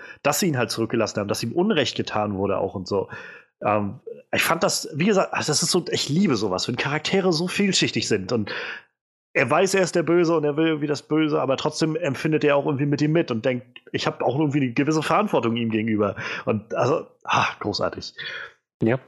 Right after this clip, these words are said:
Speaker 1: Und, äh, das ist halt, wo ich so denke, dann, für sowas holt man sich halt irgendwie dann so einen Filmemacher wie Ryan Coogler, der irgendwie sowas immer und immer wieder macht mit so, also bisher zwei Folgen vorher, aber halt sehr, sehr charakterstarke Filme irgendwie machen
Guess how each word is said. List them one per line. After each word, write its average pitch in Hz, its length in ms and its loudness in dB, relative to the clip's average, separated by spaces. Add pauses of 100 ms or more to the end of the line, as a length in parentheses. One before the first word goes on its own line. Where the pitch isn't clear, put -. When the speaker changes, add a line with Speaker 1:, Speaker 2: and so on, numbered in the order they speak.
(380)
Speaker 1:
Und, 123 360 0
äh, 113 280 2
das 160 160 2
ist 208 120 0
halt, 160 140 0
wo 151 60 2
ich 127 60 -2
so 139 80 -2
denke, 135 200 0
dann, 139 400 -2
für - 140 -2
sowas 131 260 2
holt 156 160 2
man 120 100 2
sich 117 180 -4
halt 113 120 -2
irgendwie 110 200 -4
dann 107 140 0
so 107 100 0
einen 117 120 0
Filmemacher 113 500 0
wie 135 60 2
Ryan 131 240 2
Coogler, 135 380 2
der 101 160 0
irgendwie 107 240 -2
sowas 113 340 0 (720)
immer 113 320 0
und 113 100 -2
immer 127 200 2
wieder 151 140 4
macht 170 260 0
mit 107 140 -2
so, - 120 -4
also 95 320 -2
bisher 104 480 -2 (180)
zwei 98 240 0
Folgen 107 300 0
vorher, 139 240 4
aber 107 160 0
halt 98 220 -4
sehr, 110 320 0 (340)
sehr 104 320 -2 (600)
charakterstarke 120 800 0
Filme 135 280 0
irgendwie 139 300 -2
machen 139 240 -10